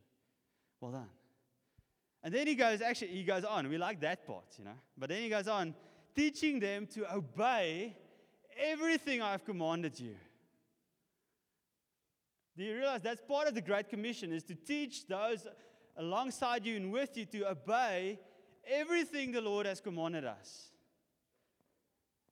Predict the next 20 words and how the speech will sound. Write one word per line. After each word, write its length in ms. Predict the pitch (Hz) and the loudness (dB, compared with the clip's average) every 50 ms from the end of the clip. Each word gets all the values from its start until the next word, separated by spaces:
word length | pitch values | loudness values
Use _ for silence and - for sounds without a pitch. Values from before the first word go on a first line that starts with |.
| _ _ - | _ _ -12
And 120 | 196 - | -6 -4
so 120 | 262 240 | -2 -2
we 120 | 233 262 269 | 0 0 0
actually 240 | 285 294 - 311 277 | 0 0 0 -2 -4
can't 400 | - - 311 302 311 320 302 240 214 - - - - - | -2 0 0 2 2 2 0 -4 -8 -14 -18 -20 -18 -8
be 140 | 165 226 233 | -6 -4 -2
making 400 | 208 185 196 226 220 - 240 240 | 0 0 0 0 -2 -4 -6 -4
disciples 600 | 240 220 226 - 240 226 240 220 - 220 196 170 | -4 -4 -2 -4 -2 -2 -4 -4 -4 -4 -4 -4
without 400 | 180 190 185 214 214 233 226 - | -4 -6 -6 -4 -4 -4 -6 -6
teaching 380 | - 233 208 - - 233 220 202 | -8 -10 -8 -8 -8 -8 -8 -8
people 540 | - - 208 208 - - 208 190 190 180 170 - - | -6 -8 -8 -8 -6 -4 -4 -4 -4 -4 -6 -10 -8
to 140 | 180 170 | -6 -6
obey 400 | 156 147 120 151 147 165 170 160 | -6 -4 0 0 0 2 0 -2
him. 320 | 143 135 156 180 180 135 98 90 - - _ - _ _ _ _ _ _ _ _ _ _ _ _ _ _ _ _ _ _ _ _ _ _ _ _ _ _ _ _ _ _ _ _ _ _ _ - _ _ _ _ _ _ _ | -4 -4 -2 -2 -2 -2 -6 -10 -16 -20 _ -20 _ _ _ _ _ _ _ _ _ _ _ _ _ _ _ _ _ _ _ _ _ _ _ _ _ _ _ _ _ _ _ _ _ _ _ -20 _ _ _ _ _ _ _
We 240 | 156 160 214 247 247 | -6 -4 -4 -2 -2
need 140 | 220 226 233 | -4 -4 -4
to 140 | 226 220 208 | -4 -2 -2
obey 280 | 196 175 151 180 190 | -2 0 2 4 4
ourselves 420 | 190 165 151 - 220 190 175 156 - | 4 2 0 0 0 0 0 -2 0
first, 500 | - 233 196 143 143 175 - - - - | 0 2 2 2 2 0 -4 -8 -12 -16